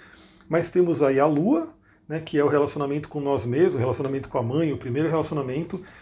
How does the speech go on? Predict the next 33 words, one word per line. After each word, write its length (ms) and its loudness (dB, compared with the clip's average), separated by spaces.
Aí 140 2
temos 280 2
a 40 4
oitava 280 2
superior 540 0
da 120 2
Lua, 280 -2
que 100 -6
é 60 4
Vênus, 500 0
que 140 -4
aí 120 2
já 120 0
é 40 4
o 40 2
relacionamento 600 -2
com 180 -2
o 120 2
outro, 440 0
né, 140 -6
com 140 -10
outra 240 -2
pessoa, 480 2
que 80 -6
aí 140 0
tem 120 0
uma 380 0
familiaridade 840 2
aí 40 -2
com 120 0
a 40 0
casa 280 0
sete, 520 0